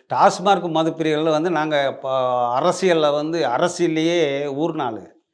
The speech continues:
நீ அங்க இல்லைன்னா காஞ்சிபுரம் என்ன எத்தனை கிலோமீட்டரு? அண்ணா பிறந்த மண்ணுக்கு போங்க. அண்ணா பிறந்த இடம் காஞ்சிபுரம் எத்தனை கிலோமீட்டரு? சொல்லியிருந்தா நான் வாடகைக்கார அனுப்பி, அனுப்பியிருக்க போறேன் விஜய்க்கு. என் சொந்த செலவுல அனுப்ப போறேன். போய் அண்ணா பிறந்த இடத்துல போய்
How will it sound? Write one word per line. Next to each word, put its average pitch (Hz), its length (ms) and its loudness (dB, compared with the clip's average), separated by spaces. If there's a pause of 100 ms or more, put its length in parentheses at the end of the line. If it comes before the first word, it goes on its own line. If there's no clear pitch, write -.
(400)
நீ 143 100 0
அங்க 156 300 0
இல்லைன்னா 226 220 0
காஞ்சிபுரம் 190 480 4
என்ன 151 360 0
எத்தனை 170 320 -2
கிலோமீட்டரு? 151 500 0 (260)
அண்ணா 214 360 2
பிறந்த 247 440 4
மண்ணுக்கு 214 320 0
போங்க. 151 640 0
அண்ணா 220 280 2
பிறந்த 226 340 0
இடம் 202 180 2
காஞ்சிபுரம் 202 440 0
எத்தனை 240 200 -2
கிலோமீட்டரு? 156 420 -4 (520)
சொல்லியிருந்தா 254 360 6
நான் 254 140 6
வாடகைக்கார 240 340 6
அனுப்பி, 196 240 2
அனுப்பியிருக்க 190 440 2
போறேன் 180 220 2
விஜய்க்கு. 180 540 -2 (540)
என் 196 140 2
சொந்த 240 280 2
செலவுல 240 240 4
அனுப்ப 226 300 4
போறேன். 196 520 0 (240)
போய் 262 260 4
அண்ணா 269 220 6 (800)
பிறந்த 220 300 4
இடத்துல 196 280 2
போய் 247 420 2